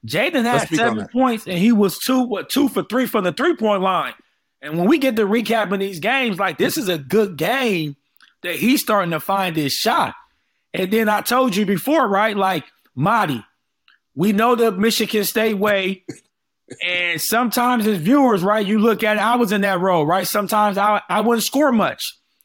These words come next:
Speaker 1: but I,
Speaker 2: For
Speaker 1: my
Speaker 2: sure.
Speaker 1: minutes were consistent. Marty
Speaker 2: Yeah, for
Speaker 1: had
Speaker 2: sure.
Speaker 1: zero points and five rebounds,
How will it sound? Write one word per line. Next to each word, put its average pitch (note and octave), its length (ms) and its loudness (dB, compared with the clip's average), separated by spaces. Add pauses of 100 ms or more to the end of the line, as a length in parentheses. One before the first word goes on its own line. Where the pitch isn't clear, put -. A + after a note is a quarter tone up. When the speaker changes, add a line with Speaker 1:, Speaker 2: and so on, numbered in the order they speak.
(120)
Speaker 1:
but F3 140 -2
I, G#3+ 160 2
Speaker 2:
For - 60 -6
Speaker 1:
my G3+ 160 2
Speaker 2:
sure. A#2 180 2
Speaker 1:
minutes B3 260 2
were F3 140 0
consistent. - 760 -4 (640)
Marty E3 400 0
Speaker 2:
Yeah, B3 40 4
for B3+ 60 4
Speaker 1:
had B3 120 2
Speaker 2:
sure. - 40 0
Speaker 1:
zero A3 340 0
points G#3 360 -2
and D#3+ 100 -6
five G3 380 0
rebounds, D#3+ 640 -2